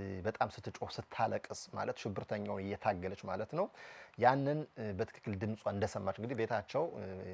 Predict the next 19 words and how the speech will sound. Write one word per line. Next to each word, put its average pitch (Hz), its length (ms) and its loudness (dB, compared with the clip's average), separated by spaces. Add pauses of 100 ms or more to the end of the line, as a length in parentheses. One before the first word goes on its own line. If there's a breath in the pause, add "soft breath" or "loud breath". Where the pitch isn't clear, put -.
(380)
የመጀመሪያ 95 440 4
ፎቅ 92 260 -2
አለ 98 180 0 (100)
ምድር፣ 107 240 -2 (160)
እንደገና 98 300 -2
የሁለተኛ 98 420 -2 (240)
ፎቅ - 260 0
አለ። 92 200 0 (420 loud breath)
እንግዲህ፣ 92 300 -6 (100)
እ፣ 107 80 2 (360)
ከታች፣ - 460 2
እ፣ 98 1120 -8 (280)
ሁና 117 240 2
ነበር 92 300 0 (120)
ልጅቷ 87 340 -4
የምትሰማው። 123 640 0
ልክ 156 220 0
ወደ 117 200 4
ላይ 101 160 2